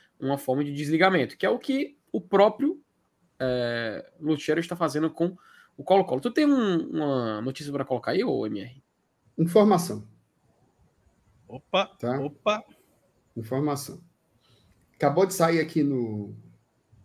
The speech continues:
Speaker 2: César Luiz Merlo, né, que é um especialista em mercado aí sul-americano, e ele coloca aí o ex-jogador do River,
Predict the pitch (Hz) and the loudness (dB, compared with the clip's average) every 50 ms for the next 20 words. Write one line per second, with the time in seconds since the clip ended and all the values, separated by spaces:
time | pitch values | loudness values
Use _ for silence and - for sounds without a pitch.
0 | _ _ _ - - - - - 180 185 190 175 175 165 151 156 156 147 143 151 | _ _ _ -12 -10 -4 2 4 4 4 4 4 2 2 2 2 2 0 0 0
1 | 151 139 117 113 117 120 147 165 170 143 127 113 104 - - - - _ _ _ | -2 -4 -6 -4 -2 0 2 2 2 2 0 -2 -4 -6 -10 -16 -20 _ _ _
2 | _ _ _ _ _ _ _ _ _ _ _ _ _ _ _ _ _ _ _ _ | _ _ _ _ _ _ _ _ _ _ _ _ _ _ _ _ _ _ _ _
3 | _ _ _ _ _ _ _ _ - 117 117 123 123 - - 120 113 110 110 104 | _ _ _ _ _ _ _ _ -10 -8 -6 -6 -6 -6 -6 -6 -4 -4 -4 -4
4 | 98 95 107 - - _ _ _ _ _ _ _ _ - - - 233 220 - 220 | -6 -6 -10 -12 -16 _ _ _ _ _ _ _ _ -4 4 6 6 8 8 8
5 | 202 190 208 - - 196 185 190 180 170 - - - 151 147 143 135 127 127 123 | 6 6 4 2 2 2 2 2 2 2 0 0 2 4 4 4 4 2 2 0
6 | 123 120 120 - 143 127 127 127 127 131 131 - - 143 156 170 202 214 214 - | 0 0 -2 -4 -2 0 0 0 0 -2 -4 -4 -2 -2 0 0 0 -2 -4 -8
7 | - _ _ _ _ _ _ _ _ _ _ _ _ _ _ _ - 127 131 143 | -14 _ _ _ _ _ _ _ _ _ _ _ _ _ _ _ -4 -2 0 0
8 | 147 156 - 156 151 156 147 147 - 160 143 135 139 143 160 156 170 160 156 156 | 0 2 2 4 4 4 4 4 4 4 6 6 6 6 6 6 4 4 4 4
9 | 143 160 156 160 156 139 123 180 214 202 196 208 214 214 208 - - | 2 2 2 2 2 2 2 2 2 4 4 4 4 4 0 -6 -12